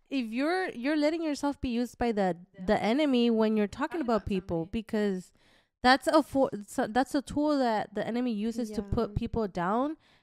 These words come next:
Speaker 1: and to make people
Speaker 3: Mm-hmm.
Speaker 1: fall. So,
Speaker 2: Yeah.
Speaker 1: like, when you speak about others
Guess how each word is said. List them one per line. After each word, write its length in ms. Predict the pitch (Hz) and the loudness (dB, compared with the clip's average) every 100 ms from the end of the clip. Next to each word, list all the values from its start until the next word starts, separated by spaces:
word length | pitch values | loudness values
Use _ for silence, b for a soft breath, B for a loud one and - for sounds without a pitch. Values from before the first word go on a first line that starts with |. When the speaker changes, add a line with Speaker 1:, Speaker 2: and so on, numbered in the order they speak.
| b | b
Speaker 1:
and 160 | 214 208 | -8 -4
to 100 | 220 | -4
make 240 | 214 226 | -4 -4
people 320 | 226 208 233 | -6 -4 -4
Speaker 3:
Mm-hmm. 80 | 196 | -4
Speaker 1:
fall. 460 | 202 240 202 170 - _ _ _ _ _ _ _ _ _ - | -4 -2 -2 -4 -10 _ _ _ _ _ _ _ _ _ -2
So, 100 | 214 | 0
Speaker 2:
Yeah. 40 | 208 | 0
Speaker 1:
like, 200 | 196 196 - | -2 -6 -6
when 260 | 214 220 | -2 0
you 160 | 226 247 | 0 -2
speak 460 | - - 254 277 | -6 -2 -2 0
about 240 | 254 214 196 | 0 0 0
others 520 | 196 190 196 196 190 | -2 -2 -4 -6 -10